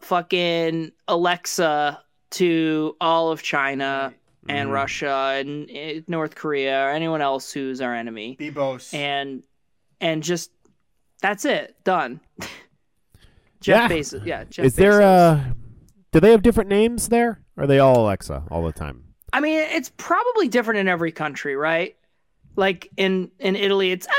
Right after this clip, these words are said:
Speaker 1: Alexia.
Speaker 2: Right, and it, but in, like, England, it's probably the same.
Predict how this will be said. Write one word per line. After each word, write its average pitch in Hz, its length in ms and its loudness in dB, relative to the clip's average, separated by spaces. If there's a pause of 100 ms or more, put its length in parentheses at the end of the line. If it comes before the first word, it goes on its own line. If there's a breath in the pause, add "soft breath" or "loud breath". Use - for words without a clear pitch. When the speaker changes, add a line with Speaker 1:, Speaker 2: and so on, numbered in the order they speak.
(140)
Speaker 1:
Alexia. 170 720 -2
Speaker 2:
Right, 160 260 0
and 156 160 -8
it, 170 100 -14 (160)
but 202 180 2
in, 202 220 -6
like, 190 280 -2 (280)
England, 202 420 -6
it's 139 100 -12
probably 139 300 -6
the 127 80 -14
same. 131 440 -16